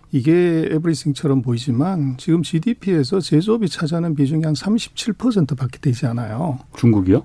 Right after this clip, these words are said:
Speaker 1: 네. 그래서 중국은
Speaker 2: 음.
Speaker 1: 지금 서비스 삼 차
Speaker 2: 예.
Speaker 1: 산업 비중이 이제 많을 때는 육십 퍼센트를 훨씬 넘어가는,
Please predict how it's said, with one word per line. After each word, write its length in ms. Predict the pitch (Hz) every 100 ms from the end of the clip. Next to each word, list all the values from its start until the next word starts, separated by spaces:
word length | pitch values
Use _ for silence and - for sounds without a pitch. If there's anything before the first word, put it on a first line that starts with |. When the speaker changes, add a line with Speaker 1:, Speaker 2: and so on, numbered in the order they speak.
| -
Speaker 1:
네. 460 | 139 120 117 127 147 - - - -
그래서 260 | 160 185
중국은 760 | 156 196 208 151 160 196 208 107
Speaker 2:
음. 40 |
Speaker 1:
지금 840 | - 143 151 156 165 170 180 190 160
서비스 1000 | - - 285 320 311 - 151 131 147 131 -
삼 260 | - 220
차 160 | - 285
Speaker 2:
예. 60 | 302
Speaker 1:
산업 380 | 220 165 160
비중이 600 | 151 123 127 131 156 214
이제 180 | 165 135
많을 280 | 143 139 170
때는 180 | 185 139
육십 240 | 135 214
퍼센트를 420 | 180 151 143 135
훨씬 240 | 131 156 160
넘어가는, 760 | 156 143 131 120 117 139 233